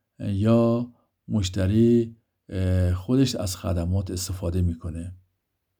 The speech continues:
چهار، خدمات خودکار که این یه شکل کاملتری از سلف سرویسه برای پیشنهادهای اختصاصی.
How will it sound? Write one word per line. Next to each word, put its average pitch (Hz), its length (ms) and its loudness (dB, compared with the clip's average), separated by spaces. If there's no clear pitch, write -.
چهار، 156 600 2
خدمات 107 560 0
خودکار 92 800 -4
که - 100 -4
این 127 140 6
یه 139 180 6
شکل 139 360 -2
کاملتری 101 600 -2
از 110 220 -4
سلف 92 300 -4
سرویسه 90 800 -2
برای 104 320 2
پیشنهادهای 98 1000 0
اختصاصی. 87 1000 -8